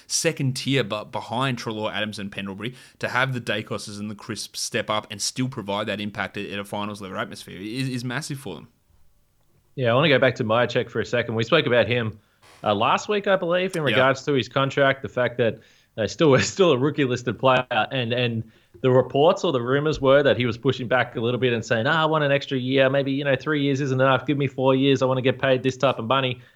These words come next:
Speaker 2: He's been one of the lowest paid players, uh, in the league for the last three years that actually, uh, play in games. But I tell you what, he, his fourth quarter,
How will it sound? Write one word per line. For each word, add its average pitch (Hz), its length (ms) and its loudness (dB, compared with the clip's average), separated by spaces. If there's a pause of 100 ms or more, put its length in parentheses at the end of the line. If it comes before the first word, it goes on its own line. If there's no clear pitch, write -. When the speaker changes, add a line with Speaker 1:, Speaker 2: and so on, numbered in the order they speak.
(160)
Speaker 2:
He's 113 100 -4
been 131 160 2
one 127 140 4
of 123 60 2
the 113 80 2
lowest 117 280 4
paid 110 320 0
players, 107 540 -2 (340)
uh, 95 160 0
in 110 160 -4
the 104 100 0
league 107 360 4
for - 80 -2
the 104 80 0
last 101 280 2
three 107 220 2
years 101 320 2
that 98 180 0
actually, 92 680 -4
uh, 78 140 -10
play 104 420 0
in 110 80 -4
games. 120 420 2 (240)
But 123 60 4
I 113 80 4
tell 147 100 4
you 123 80 4
what, 107 240 0
he, 123 280 -4
his 123 120 -4
fourth 160 300 0
quarter, 120 400 2